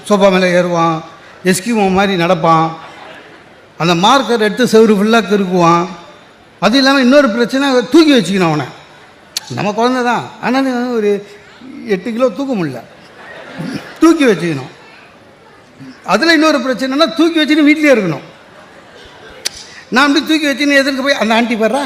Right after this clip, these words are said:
டாடா சொல்லு ஆண்டிக்கு." ஒரு ரிலேஷன்ஷிப்புக்கு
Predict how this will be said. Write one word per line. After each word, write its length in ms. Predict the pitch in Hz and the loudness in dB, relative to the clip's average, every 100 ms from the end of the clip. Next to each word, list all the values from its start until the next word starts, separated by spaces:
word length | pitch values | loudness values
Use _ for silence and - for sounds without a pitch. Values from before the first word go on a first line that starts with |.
| 220 | -4
டாடா 200 | 208 214 | 0 0
சொல்லு 240 | 240 247 233 | 2 4 4
ஆண்டிக்கு." 400 | 233 247 262 247 - - - - - - - - - - - - - - - - - - - - - - 208 | 4 2 0 -4 -10 -12 -12 -12 -14 -14 -14 -16 -18 -18 -18 -18 -18 -18 -20 -20 -20 -20 -20 -20 -20 -12 0
ஒரு 220 | 247 247 | 2 2
ரிலேஷன்ஷிப்புக்கு 880 | 277 320 330 277 233 220 180 135 | 2 2 2 0 -2 -4 -6 -8